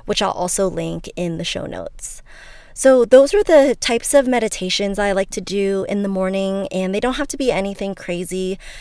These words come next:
you know, taking about five to ten minutes max to do them. Um, and I think this really just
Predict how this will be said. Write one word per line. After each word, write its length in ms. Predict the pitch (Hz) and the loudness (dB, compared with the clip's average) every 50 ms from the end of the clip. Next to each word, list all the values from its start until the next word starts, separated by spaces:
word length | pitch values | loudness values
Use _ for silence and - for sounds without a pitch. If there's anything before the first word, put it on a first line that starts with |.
| - - - - | -18 -18 -10 -4
you 80 | 208 202 | 0 0
know, 120 | 202 202 | 2 0
taking 600 | 196 - - 202 190 - 214 196 190 185 190 185 | 0 0 -2 -4 -4 -4 -4 -4 -2 -2 -2 -2
about 420 | 98 175 180 190 170 170 170 - | -4 -2 -2 0 0 0 -2 -4
five 400 | - - - 196 190 202 208 208 | -6 -6 -2 0 2 2 2 0
to 100 | - - | -2 -6
ten 220 | - - 208 202 202 | -6 -4 -4 -2 -2
minutes 340 | 202 185 180 175 - - - | 0 0 -2 -2 -2 -4 -4
max 600 | 185 185 175 170 180 185 - - - - - - - - - - - - - - - | -2 -2 -4 -4 -6 -8 -8 -8 -8 -8 -8 -10 -14 -18 -20 -18 -20 -20 -18 -12 -8
to 120 | - 233 | -8 -6
do 240 | 185 - 190 190 190 | -6 -4 -2 -2 0
them. 500 | 170 190 180 180 180 180 180 175 180 175 - - | 0 0 0 0 0 -2 -2 -2 -4 -6 -6 -6
Um, 340 | 180 175 170 165 160 160 160 - | -6 -4 -4 -4 -4 -6 -6 -4
and 120 | - 196 196 | -2 0 0
I 100 | 196 190 | 0 0
think 240 | - 247 247 254 - | 0 0 0 2 2
this 200 | 277 262 - 196 | 0 0 0 0
really 320 | 190 202 208 202 208 208 | 0 0 2 2 0 0
just 300 | - - 175 - - - | -2 -2 -4 -4 -4 -6